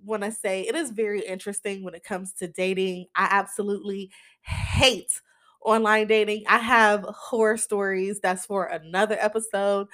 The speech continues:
But I genuinely had such a good laugh over this week when I saw the red flags trend.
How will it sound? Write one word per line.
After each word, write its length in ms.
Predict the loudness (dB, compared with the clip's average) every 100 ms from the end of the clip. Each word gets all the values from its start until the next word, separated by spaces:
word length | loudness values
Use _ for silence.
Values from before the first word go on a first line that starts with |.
| -18 -20 -20 2
But 240 | 6 8
I 240 | 8 6 4
genuinely 600 | -2 -4 -4 -2 -2 -2
had 320 | 0 0 0 -4 2
such 260 | 2 2
a 120 | -2 -2
good 260 | -2 -2
laugh 280 | 2 2 2 0
over 220 | -2 -4
this 220 | -4 -6
week 200 | -6 -10
when 140 | -10 -8
I 120 | -8
saw 340 | -4 2 2
the 160 | 2 -4
red 340 | 0 0 0
flags 400 | 0 0 -2 -6
trend. 420 | -6 -4 -4 -6